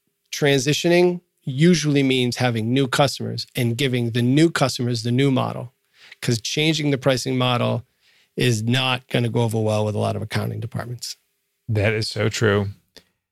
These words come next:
Speaker 2: Wayne, if, uh, this has been a great discussion about, about your journey and some great advice for anybody who's trying to do what you've done. And again, congratulations for doing it so successfully.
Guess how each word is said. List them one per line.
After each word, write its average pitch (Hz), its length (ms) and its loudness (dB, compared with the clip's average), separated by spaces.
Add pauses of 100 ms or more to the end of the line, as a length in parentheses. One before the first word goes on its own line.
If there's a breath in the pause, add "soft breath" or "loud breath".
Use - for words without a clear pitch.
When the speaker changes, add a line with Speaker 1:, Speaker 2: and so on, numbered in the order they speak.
(400)
Speaker 2:
Wayne, 135 500 2
if, 135 440 2
uh, 123 280 6
this 135 160 -4
has 123 60 -8
been 139 120 2
a 123 40 2
great 123 240 4
discussion 113 540 -2
about, 98 400 0
about 107 260 2
your 110 160 2
journey 104 600 2
and 107 120 2
some 117 120 2
great 120 220 6
advice 110 680 0 (100)
for 110 440 2
anybody 113 560 2
who's 113 400 2 (200)
trying 135 220 4
to 131 60 2
do 127 180 2
what 120 120 6
you've 113 180 2
done. 113 300 2
And 113 180 -2
again, 113 300 2
congratulations 113 840 0
for - 140 -2
doing 113 280 4
it 110 180 0
so 113 180 2
successfully. 107 800 0